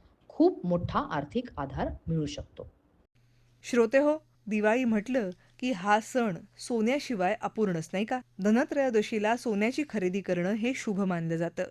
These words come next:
Speaker 2: भारतीय कुटुंबामध्ये हे केवळ परंपरेचं नव्हे तर सुरक्षेचं प्रतीक आहे. मात्र आजच्या काळात सोन्याची गुंतवणूक ही फक्त दागिन्यांपुरती मर्यादित राहिलेली नाही. गोल्ड ईटीएफ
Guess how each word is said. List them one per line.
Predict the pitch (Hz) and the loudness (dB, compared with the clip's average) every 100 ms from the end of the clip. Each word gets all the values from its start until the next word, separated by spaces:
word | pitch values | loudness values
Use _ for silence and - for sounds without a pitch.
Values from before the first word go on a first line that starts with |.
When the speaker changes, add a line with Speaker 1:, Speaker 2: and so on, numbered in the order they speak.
| _ - | _ -6
Speaker 2:
भारतीय | 196 220 226 233 220 | 0 2 2 0 -2
कुटुंबामध्ये | 208 185 190 180 185 220 226 175 - - - | -2 -2 0 0 0 -2 -2 -4 -8 -20 -4
हे | 233 | 0
केवळ | 240 233 214 220 | 2 2 2 2
परंपरेचं | 220 202 233 285 330 359 262 | 0 0 0 0 0 2 0
नव्हे | 196 170 190 262 | 0 -2 -4 -2
तर | 269 | -6
सुरक्षेचं | 277 220 208 254 269 190 190 | -4 -2 -2 -2 -4 -2 -6
प्रतीक | 240 196 175 165 | -6 -6 -6 -6
आहे. | 165 180 - _ 214 | -6 -6 -10 _ -4
मात्र | 180 170 196 285 - | -2 0 -4 -4 -4
आजच्या | - 190 196 165 | -2 0 -2 0
काळात | 190 277 226 165 - _ | 2 2 2 -2 -10 _
सोन्याची | - 226 214 208 214 | -2 2 4 2 -2
गुंतवणूक | 175 170 160 339 254 165 - - - | -2 -2 0 0 0 -4 -10 -18 -4
ही | 208 | -4
फक्त | - 226 - 208 165 - _ | -2 -4 -2 -4 -4 -8 _
दागिन्यांपुरती | 180 196 196 233 302 339 233 180 196 226 | 2 4 4 2 0 0 -2 -4 -2 0
मर्यादित | 202 170 170 170 240 | 0 0 -2 -2 -2
राहिलेली | 233 185 175 175 | -2 -2 -2 -2
नाही. | 175 170 175 _ - | -2 -4 -8 _ -8
गोल्ड | 180 208 208 - | 4 6 6 2
ईटीएफ | 190 170 277 240 160 | -6 -2 0 0 -2